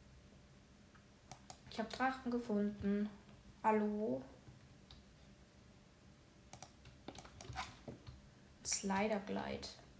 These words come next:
Hä? Hier geblieben. Oh, jetzt ist mein Spiel wieder buggy.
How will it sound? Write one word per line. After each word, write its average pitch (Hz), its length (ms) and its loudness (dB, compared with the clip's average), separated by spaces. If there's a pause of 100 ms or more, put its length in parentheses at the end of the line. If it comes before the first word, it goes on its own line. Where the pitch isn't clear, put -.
(180)
Hä? 180 100 -4 (2000)
Hier 233 140 2
geblieben. 196 680 2
Oh, 190 500 0
jetzt 190 200 -4
ist - 180 -2
mein 208 220 -4 (180)
Spiel 208 400 -6
wieder 196 160 0
buggy. 202 480 0